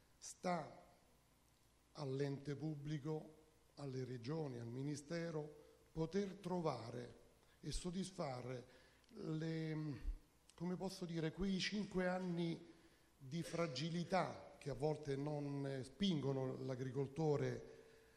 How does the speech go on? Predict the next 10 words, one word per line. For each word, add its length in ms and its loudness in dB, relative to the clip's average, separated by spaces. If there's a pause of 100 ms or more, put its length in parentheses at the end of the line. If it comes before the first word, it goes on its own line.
(420)
a 180 -2
investire 640 0
sulla 240 -2
nocciola, 580 -6 (480)
affinché 800 -2
possa 420 0
essere 420 -2
da 140 -2
sprono 840 -4 (500)
questo 800 -4